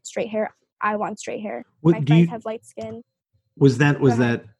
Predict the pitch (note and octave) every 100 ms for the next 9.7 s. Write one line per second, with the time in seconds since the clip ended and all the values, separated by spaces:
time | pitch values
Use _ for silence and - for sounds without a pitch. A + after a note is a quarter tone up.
0 | _ _ - C#3 A#2 A2+ A2 G#2+ A#2+ -
1 | - A2+ - G#2+ A2+ C3+ B2+ D3 D3 A2+
2 | - A#2+ - C#3+ C#3 C#3+ C3+ A2 G#2+ -
3 | A#2+ A2+ A2 G#2+ G2+ G#2+ - _ _ _
4 | _ C3+ C#3 C#3+ C#3 C3+ A#2+ G#2+ A#2 A2
5 | A#2 G#2+ A#2 G#2+ G2 F2+ _ _ _ A2+
6 | A#2+ B2 B2 B2 A2+ - - A#2 A2+ A#2+
7 | A#2+ A2+ G2 A2 G2+ G#2+ G#2 A2 G#2+ G2
8 | G2+ G#2 F#2+ G2 G#2 G#2 G#2 G2 G2 G2
9 | G#2 G2+ G#2 G2+ G2 G#2